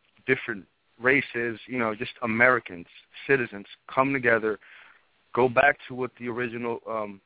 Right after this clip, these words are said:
intent of the founding fathers was and reestablish that. And the country will, at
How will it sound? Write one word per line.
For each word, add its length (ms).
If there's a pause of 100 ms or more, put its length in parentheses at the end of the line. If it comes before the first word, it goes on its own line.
(120)
intent 380
of 60
the 160
founding 340
fathers 360
was 240 (540)
and 300 (920)
reestablish 640 (100)
that. 180 (320)
And 280 (420)
the 80
country 440
will, 140
at 60